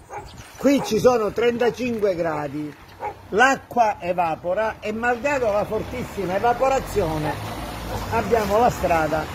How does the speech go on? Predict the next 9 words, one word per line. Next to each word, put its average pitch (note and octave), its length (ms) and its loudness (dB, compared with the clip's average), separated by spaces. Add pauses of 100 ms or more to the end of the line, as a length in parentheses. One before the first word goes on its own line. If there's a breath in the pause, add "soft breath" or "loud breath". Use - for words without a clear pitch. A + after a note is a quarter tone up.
(440)
inondata F3+ 840 2 (520)
di A3+ 100 -2
quello A#3 420 4
che A3 140 2
si A3+ 180 -4
chiama F3+ 460 0
il F#3+ 240 -4
prezioso A3+ 720 2
liquido F3+ 600 -2